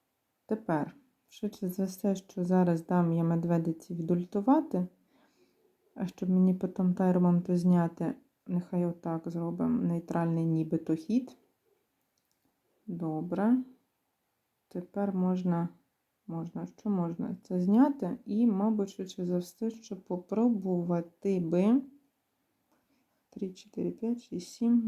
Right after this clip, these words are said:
Мгм. Мабуть, візьмемо фіоли. Мгм. Там заразом і зелені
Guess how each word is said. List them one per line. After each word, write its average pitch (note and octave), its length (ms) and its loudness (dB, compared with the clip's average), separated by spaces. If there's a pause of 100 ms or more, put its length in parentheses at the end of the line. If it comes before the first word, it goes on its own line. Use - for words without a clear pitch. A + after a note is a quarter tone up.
(680)
Мгм. G3+ 580 -2 (1600)
Мабуть, G#3 500 0
візьмемо G3 460 2
фіоли. F3+ 720 0 (2500)
Мгм. F#3 1080 -2
Там F3 180 2
заразом E3 400 2
і E3 60 2
зелені D3+ 580 0